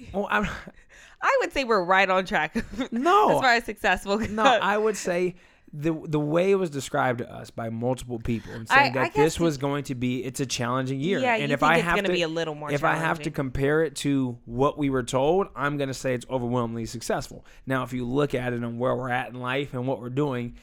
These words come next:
Speaker 1: hell no, it's not overwhelmingly successful, but in
Speaker 2: Well,
Speaker 1: just in the terms of that comparison.
Speaker 2: Right. I think I'm thinking about it as far as how all of our relationship has gone let's start with this. What do you feel is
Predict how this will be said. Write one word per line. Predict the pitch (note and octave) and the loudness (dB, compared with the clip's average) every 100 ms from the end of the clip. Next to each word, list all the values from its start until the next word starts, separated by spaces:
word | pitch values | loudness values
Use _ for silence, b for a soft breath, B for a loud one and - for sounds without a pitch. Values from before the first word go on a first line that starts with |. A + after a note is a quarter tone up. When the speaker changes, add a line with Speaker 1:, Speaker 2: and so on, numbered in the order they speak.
| B | B
Speaker 1:
hell | E3+ E3+ E3+ | 2 2 4
no, | F#3+ F3 | 6 6
it's | C3+ | 4
not | C3+ C3+ | 2 2
overwhelmingly | C3+ C3 B2+ C3+ C3 C3 C3 B2 | 2 2 2 2 0 0 -2 -2
successful, | - A2+ E3+ E3+ - A#2+ A#2+ b b - | -6 -6 -2 -2 -2 -8 -8 b b -2
but | C3+ | -2
in | |
Speaker 2:
Well, | D3 | 0
Speaker 1:
just | D3+ F3 | 0 0
in | E3+ D#3+ | 0 -2
the | |
terms | C#3 D3 D3+ B2+ | -2 0 0 0
of | A#2+ | 0
that | A#2 | 0
comparison. | - A2+ A2 G#2 - B B - | -2 -4 -4 -6 -16 B B -6
Speaker 2:
Right. | F3+ - | -6 -4
I | G#3 | -6
think | C#4+ D#4+ A3 | -8 -12 -10
I'm | A#3 | -12
thinking | B3 A3 F#3 E3+ | -12 -16 -14 -14
about | E3 D#3 | -12 -10
it | D#3+ D#3 | -10 -14
as | D3 | -16
far | - D#3+ D3+ | -12 -10 -10
as | D3+ _ _ | -14 _ _
how | - - F3+ D#3+ D#3 - - | -18 -6 -2 -2 -4 -8 -8
all | C#3 E3 | -4 -4
of | G3+ | -4
our | G#3 | -8
relationship | A3+ A#3+ B3 A#3+ B3 | -8 -10 -12 -16 -14
has | C4 B3+ | -14 -14
gone | C4+ C#4 D4 D4+ _ _ _ - | -16 -14 -16 -20 _ _ _ -4
let's | A#3 C4+ | -4 -4
start | - - | -6 -6
with | D#3+ - | -8 -10
this. | - - - | -14 -14 -12
What | E3+ B3+ | -6 -6
do | C#4 | -8
you | A#3 | -12
feel | G3+ G#3 F#3 D3 | -12 -10 -8 -10
is | D3 | -12